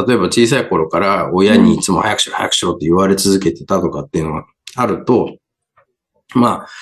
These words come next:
Speaker 1: その親元離れても、その、要はそのね、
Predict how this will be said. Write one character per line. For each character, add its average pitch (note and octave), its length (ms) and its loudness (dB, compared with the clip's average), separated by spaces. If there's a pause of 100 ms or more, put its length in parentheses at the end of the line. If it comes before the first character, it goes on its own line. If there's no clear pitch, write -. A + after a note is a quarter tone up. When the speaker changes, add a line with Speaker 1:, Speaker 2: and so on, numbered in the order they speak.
(220)
Speaker 1:
そ G2+ 120 2
の F#2+ 60 4
親 A#2+ 160 2
元 C#3 240 2
離 C3 280 0
れ B2 120 2
て - 140 -4
も、 G2 540 2
そ F#2 100 -2
の、 F2 600 2
要 A2 240 4
は E2 100 0
そ E2+ 160 -2
の E2+ 220 0
ね、 G2+ 140 2